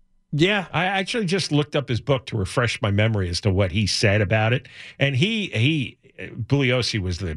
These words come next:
Speaker 2: prosecutor in the Manson case. And just one of the most brilliant guys you'll ever meet in your life. We had him on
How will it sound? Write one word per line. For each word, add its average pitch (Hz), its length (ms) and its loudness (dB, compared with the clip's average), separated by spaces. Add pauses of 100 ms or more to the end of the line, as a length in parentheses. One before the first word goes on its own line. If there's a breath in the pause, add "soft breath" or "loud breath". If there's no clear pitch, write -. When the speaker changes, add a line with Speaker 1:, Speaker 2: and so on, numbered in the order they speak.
Speaker 2:
prosecutor 113 500 0
in 87 80 -2
the 85 40 -4
Manson 90 400 -2
case. - 380 -10 (480 soft breath)
And 131 120 2
just 156 180 0
one 190 160 2
of 143 60 -2
the 117 60 -2
most 95 200 -4
brilliant 117 380 0
guys 92 380 -2
you'll 98 220 -2
ever 107 220 2
meet 95 160 -2
in - 60 -12
your 85 120 -10
life. 82 280 -10
We 151 100 4
had 127 140 4
him 98 80 0
on 87 220 -2